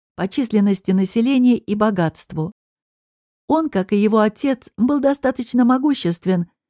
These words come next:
чтобы силой отнять трон у любого из последнего каролингов. Его дед Роберт предпринял такую попытку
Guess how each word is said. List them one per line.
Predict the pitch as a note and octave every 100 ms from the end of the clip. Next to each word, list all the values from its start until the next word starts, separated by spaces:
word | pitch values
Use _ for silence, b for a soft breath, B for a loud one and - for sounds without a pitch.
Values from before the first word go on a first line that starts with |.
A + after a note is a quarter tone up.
| _
чтобы | - G3 F#3+
силой | G#3+ - C4 G#3 F#3+
отнять | F#3+ G3 F#3+
трон | - B3+ A#3 -
у | G3
любого | A3+ A3+ C#4+ G#3+
из | G3+
последнего | - G3 G3+ G3+ E3+ F#3
каролингов. | F#3 G3+ G3+ G3 E3 D#3+ D#3+ - _ _ _ _ _ -
Его | F3 A3 C4
дед | A#3 D4+ C#4+
Роберт | C4+ D4+ G3+ F3 - - -
предпринял | B3+ - D#4 C4 G3
такую | G3+ G3 G3+
попытку | F#3+ G3+ B3 B3 - G3